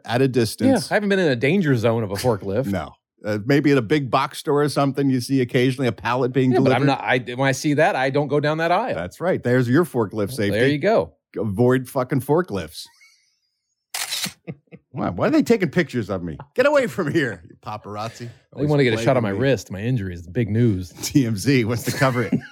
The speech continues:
Speaker 1: it.
Speaker 2: <laughs>
Speaker 1: It's International Albinism Day.
Speaker 2: Oh.
Speaker 1: Albinism is a rare disease throughout the world. One in every twenty thousand people have albinism.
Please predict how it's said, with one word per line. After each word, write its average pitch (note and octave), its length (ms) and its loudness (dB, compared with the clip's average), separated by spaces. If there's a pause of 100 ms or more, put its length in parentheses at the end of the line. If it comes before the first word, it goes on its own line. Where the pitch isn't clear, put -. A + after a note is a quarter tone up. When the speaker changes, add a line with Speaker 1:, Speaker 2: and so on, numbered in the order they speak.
(800)
Speaker 1:
it. F#3 180 -4
Speaker 2:
<laughs> - 40 -20 (220)
Speaker 1:
It's D3 220 0
International G3+ 1120 0
Albinism D3+ 800 4
Day. A#2+ 440 0 (480)
Speaker 2:
Oh. F#2 300 -4 (640)
Speaker 1:
Albinism A#2 760 0 (180)
is G#2 200 -2
a G#2 120 2
rare B2 340 4
disease A2+ 720 0
throughout A2+ 340 0
the A2 80 -2
world. A#2 340 2
One A#2+ 360 0
in B2+ 100 2
every A#2+ 240 -2
twenty C3 380 -2
thousand A2+ 520 -2
people E2+ 360 -6
have E2+ 260 -6
albinism. F2 640 0